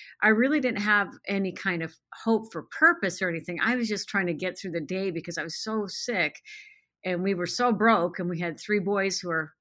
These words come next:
parties waiting to happen, you know? And, um, I remember being on the floor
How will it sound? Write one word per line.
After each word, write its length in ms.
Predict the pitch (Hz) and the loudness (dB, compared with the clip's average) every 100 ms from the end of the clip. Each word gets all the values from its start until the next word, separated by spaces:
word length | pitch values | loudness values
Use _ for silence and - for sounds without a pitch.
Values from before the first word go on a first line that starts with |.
| _ | _
parties 340 | - 202 175 180 | 0 2 2 0
waiting 240 | 175 - | -4 -4
to 40 | |
happen, 480 | 156 202 202 196 139 | -4 -2 -2 -4 -4
you 100 | 170 | -2
know? 220 | 170 180 190 - - - _ | -2 -4 -6 -14 -20 -20 _
And, 260 | 196 190 175 | 0 0 2
um, 300 | 175 170 - | 2 0 0
I 60 | 214 | 2
remember 540 | 220 214 254 277 285 | 4 6 6 4 2
being 200 | 277 240 | 2 4
on 120 | 220 214 | 6 4
the 60 | |
floor 460 | 196 208 190 160 | 2 0 2 2